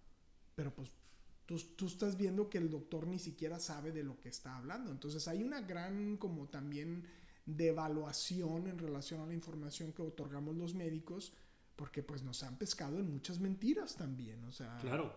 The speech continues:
Speaker 1: entonces eso
Speaker 2: Sí, y, y, y... Fíjate, y qué bueno que sacas este, este aspecto. Y eso también está bien estudiado. Hay algunos estudios, hay uno muy famoso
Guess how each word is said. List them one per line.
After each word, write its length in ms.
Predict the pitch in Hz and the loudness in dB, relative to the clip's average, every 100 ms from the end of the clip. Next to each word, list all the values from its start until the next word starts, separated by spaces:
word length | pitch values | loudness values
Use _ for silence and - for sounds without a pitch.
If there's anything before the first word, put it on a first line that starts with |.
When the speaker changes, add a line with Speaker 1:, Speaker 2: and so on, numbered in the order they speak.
| - | -10
Speaker 1:
entonces 440 | - 156 156 156 | -10 -8 -6 -4
eso 240 | 160 156 180 | -4 -4 2
Speaker 2:
Sí, 100 | 254 | 4
y, 200 | 185 170 | 4 4
y, 360 | 165 156 170 | 2 2 2
y... 200 | 165 - - - - - | -2 -2 -12 -18 -18 2
Fíjate, 440 | 185 202 180 - - | 6 8 6 4 2
y 80 | 165 - | 0 4
qué 80 | 190 | 8
bueno 160 | 208 | 8
que 100 | 214 | 8
sacas 260 | 208 220 214 208 | 6 4 2 2
este, 340 | 180 - 202 180 | 2 2 4 4
este 540 | - 190 185 180 180 | 4 4 6 6 4
aspecto. 460 | 165 - - - 113 - - - - - - - - - - - - - - | 2 0 0 0 -2 -4 -12 -14 -16 -16 -16 -16 -16 -18 -18 -20 -20 -20 6
Y 100 | 165 | 6
eso 100 | 208 | 8
también 240 | 226 190 | 8 8
está 160 | 160 127 | 6 4
bien 140 | 131 | 4
estudiado. 520 | 131 - 214 180 - - - - - - - | 2 -2 -4 -4 -6 -10 -18 -20 -20 -10 0
Hay 200 | 151 190 | 4 6
algunos 300 | 196 208 190 | 6 4 2
estudios, 380 | - 156 160 147 | 6 8 8 8
hay 140 | 165 | 10
uno 160 | 180 185 | 10 10
muy 140 | 175 | 6
famoso 600 | 175 165 151 151 156 156 | 6 4 4 4 2 0